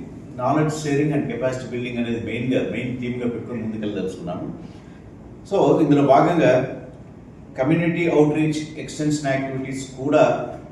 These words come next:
మేము టేకప్ చేయదలుచుకున్నాము. So ఇది మా విక్రమ్ సుంపూర్ యూనివర్సిటీకి ఒక గొప్ప సదావకాశంగా భావిస్తున్నాము. ఇంతవరకు నేషనల్ లెవెల్‌లోనే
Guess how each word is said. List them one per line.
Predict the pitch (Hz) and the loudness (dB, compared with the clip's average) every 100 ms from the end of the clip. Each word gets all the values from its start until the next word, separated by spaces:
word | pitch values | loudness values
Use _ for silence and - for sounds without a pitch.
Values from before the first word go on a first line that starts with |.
| - | -14
మేము | 123 117 | -8 -6
టేకప్ | 117 120 123 117 | -4 -4 -4 -4
చేయదలుచుకున్నాము. | 107 101 - 104 98 - - - - - - - 180 | -4 -4 -8 -8 -6 -6 -8 -14 -18 -18 -20 -14 -4
So | 170 | 2
ఇది | 160 175 147 - - - - - | 4 6 4 4 0 -6 -12 -6
మా | 123 | 2
విక్రమ్ | 123 127 156 165 | 2 2 0 0
సుంపూర్ | 160 151 151 | 2 0 0
యూనివర్సిటీకి | 147 143 139 135 120 120 120 | 2 2 2 -2 -4 -4 -4
ఒక | 113 113 107 - - - - - - - - | -6 -2 -2 -2 -8 -16 -18 -20 -20 -14 0
గొప్ప | 135 135 165 - - - | 0 2 2 2 -4 -10
సదావకాశంగా | - 123 139 156 156 156 147 143 143 | -8 -4 6 8 8 6 2 0 0
భావిస్తున్నాము. | 123 123 123 123 113 110 110 - - - 120 | 2 2 0 -4 -4 -2 -4 -8 -14 -14 -10
ఇంతవరకు | 135 165 160 156 143 143 - - - 104 | 0 4 4 2 0 0 -2 -10 -12 -6
నేషనల్ | 139 143 156 151 | -2 0 2 2
లెవెల్‌లోనే | 139 139 143 143 131 123 123 | 2 2 0 0 -2 -4 -10